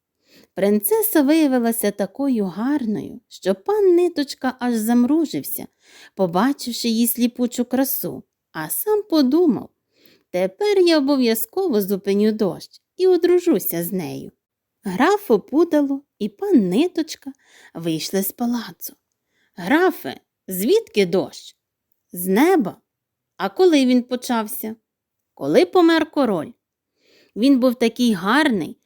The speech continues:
що небу теж стало шкода короля, і воно заплакало. Від цього утворилася діра,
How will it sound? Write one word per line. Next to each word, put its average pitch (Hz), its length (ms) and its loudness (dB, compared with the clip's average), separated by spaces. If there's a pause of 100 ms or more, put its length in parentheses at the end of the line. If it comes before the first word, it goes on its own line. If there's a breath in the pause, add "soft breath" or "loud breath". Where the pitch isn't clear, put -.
(160)
що - 240 -2
небу 311 300 4
теж 381 280 -2
стало 208 360 0
шкода 202 380 -2
короля, 220 540 0 (200)
і 185 80 -6
воно 180 280 -2
заплакало. 320 840 -2 (500 soft breath)
Від 214 260 0
цього 403 360 6
утворилася 240 720 0
діра, 226 460 0